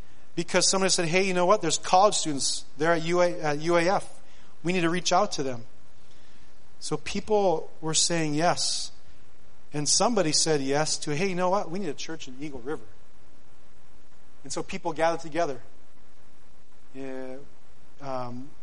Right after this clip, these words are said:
boy, eighteen years ago? Nineteen years ago? Seventeen years ago? <laughs> Somebody said yes. And we're here because someone said yes. People have been saying yes to God's call among our churches and among our people.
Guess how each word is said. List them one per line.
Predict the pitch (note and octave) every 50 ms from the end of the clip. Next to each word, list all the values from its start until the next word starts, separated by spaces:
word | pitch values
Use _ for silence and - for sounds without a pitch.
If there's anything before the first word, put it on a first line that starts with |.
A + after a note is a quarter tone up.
| - - - - - - -
boy, | - D3 D3 C#3 B2 A#2+ - - - - - - D#3
eighteen | F3 E3 - G#3 G#3
years | A3 A3+ A3+
ago? | B3 C4 C4+ - - - - - - - - - - - - - - - -
Nineteen | D3+ D#3 - F3+ F3+
years | F#3 F3 F#3
ago? | G3 G3 F#3+ - - -
Seventeen | - - E3+ E3 D#3+ F3+ F3+
years | F3+ F3 F3
ago? | F#3+ G3 F#3 - - -
<laughs> | D#3+ C#3+ - - - - - - - - - - - - - -
Somebody | - - F#3 G3+ A3+
said | G#3+ - A3 G3 E3+
yes. | E3+ F3+ G#3 G3+ D3+ - - - - - - - - - - - - - - - -
And | - E3 E3+
we're | F3 D#3+
here | - - - G#3 G#3+ G3+ F3+
because | D#3+ E3+ D#3 - F#3 F#3 F3 D#3 -
someone | - F#3 F3 E3+ D#3
said | - D#3+ C#3
yes. | C#3+ D3 E3+ F#3 E3+ C#3+ - - - - - - - - - - - - - - - - - - - - - - - - - - - - - - - - - - -
People | - G#3+ G#3 - G#3 F#3
have | E3+ F#3+ F3 E3+
been | F3 E3
saying | D#3 - - F#3+ F#3 F3 E3+ D#3+
yes | D#3+ F3 G3+ G#3 G3 - -
to | - F#3
God's | F3 F3 E3 D#3+ D#3+ - -
call | - - - F#3+ F#3+ G3 F#3 E3+ D3+ - - - - - - - - - -
among | F#3 D#3+ E3 F3 G3 G3
our | F#3 F3
churches | E3+ - - G#3 G#3 G#3+ - F#3+ E3+
and | E3+ E3+
among | F3 F3+ F#3 F#3
our | E3 -
people. | - - - - G#3 G#3+ - - E3 D#3 - -